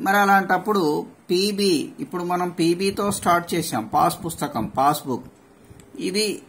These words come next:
సర్దుబాట్లు ఇందులోనే చేయాలి. ఈ సీబీ అనేది మనము అనుబంధ పుస్తకంగా పరిగణలోకి తీసుకుంటున్నాం. కాబట్టి మరి అలాంటప్పుడు ట్వంటీ ఎయిట్ థౌజండ్ని ట్వంటీ ఫైవ్ థౌజండ్గా చూపెట్టాలి. చూపెట్టాలంటే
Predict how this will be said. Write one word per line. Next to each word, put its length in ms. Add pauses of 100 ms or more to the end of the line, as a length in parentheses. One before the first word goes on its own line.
(180)
సర్దుబాట్లు 720
ఇందులోనే 420
చేయాలి. 340 (520)
ఈ 140
సీబీ 340 (100)
అనేది 300 (460)
మనము 280 (680)
అనుబంధ 340 (120)
పుస్తకంగా 500 (100)
పరిగణలోకి 520
తీసుకుంటున్నాం. 500 (840)
కాబట్టి 420 (560)
మరి 180
అలాంటప్పుడు 540 (600)
ట్వంటీ 460 (260)
ఎయిట్ 260
థౌజండ్ని 540 (380)
ట్వంటీ 480 (240)
ఫైవ్ 220 (100)
థౌజండ్గా 600
చూపెట్టాలి. 520 (760)
చూపెట్టాలంటే 680